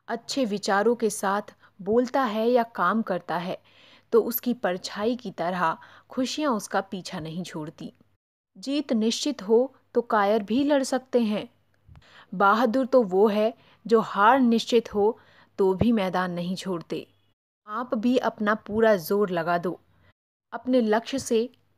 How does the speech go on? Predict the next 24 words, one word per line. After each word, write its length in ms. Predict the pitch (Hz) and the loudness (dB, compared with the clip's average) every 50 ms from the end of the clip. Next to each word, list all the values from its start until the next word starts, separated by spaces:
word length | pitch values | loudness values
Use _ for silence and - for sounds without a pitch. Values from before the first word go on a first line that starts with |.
| _ - | _ -4
पीछे 300 | 240 247 240 - 262 233 | -4 -4 -2 -2 -2 -2
नहीं 280 | 190 185 190 214 208 | -2 -2 -2 -2 -2
हटना। 360 | 196 185 - - 185 165 - - _ _ _ _ _ _ _ _ _ _ _ _ _ - | -4 -4 -6 -8 -8 -8 -8 -10 _ _ _ _ _ _ _ _ _ _ _ _ _ -6
यकीन 420 | 185 196 190 - - 247 254 240 226 | -4 -4 -4 -2 0 2 2 2 2
मानिए, 520 | 196 175 180 185 185 185 180 190 226 240 - 220 | 2 0 0 -2 -4 -6 -6 -8 -8 -8 -10 -10
जीत 320 | 175 180 208 208 202 - - - | -8 -6 -6 -6 -6 -8 -6 -4
आपकी 400 | 190 180 170 - - - - 208 | -2 -2 -2 -4 -8 -10 -8 -6
ही 140 | 180 202 226 | -4 -2 -2
होगी। 400 | 214 185 190 170 160 165 156 - _ _ _ _ _ _ _ _ _ _ _ _ _ _ _ _ _ _ _ _ - | -2 -2 -4 -6 -6 -12 -14 -16 _ _ _ _ _ _ _ _ _ _ _ _ _ _ _ _ _ _ _ _ -8
जी 120 | 202 240 | -2 0
हाँ 200 | 233 240 247 262 | 2 2 2 4
दोस्तों, 340 | 254 262 269 262 - 294 269 | 4 4 2 2 0 0 2
बात 260 | 226 226 214 226 226 | 4 4 4 4 2
कर 160 | - - 226 196 | 2 0 0 0
रहे 220 | 220 220 226 226 | 0 0 0 0
हैं 180 | 214 220 220 226 | 0 0 -2 -2
वृश्चिक 500 | 190 185 196 202 - - - 214 - 196 | -2 -2 -4 -4 -4 -4 -6 -4 -2 -2
राशि 320 | 170 165 175 - - 180 | -2 -2 -4 -6 -8 -10
के 260 | - - 175 170 - _ _ _ _ - | -8 -8 -8 -8 -8 _ _ _ _ -8
तीन 300 | - 220 233 247 247 247 | -4 -2 0 2 2 2
जनवरी 500 | 214 202 185 190 180 175 165 175 190 202 | 0 0 -2 -2 -4 -4 -4 -4 -6 -8
दो 180 | 180 - 180 175 | -6 -4 -4 -4
हज़ार 300 | 180 175 175 175 160 156 | -4 -4 -4 -6 -6 -6
बीस 460 | 156 160 180 165 165 185 190 - | -8 -8 -10 -10 -8 -10 -12 -14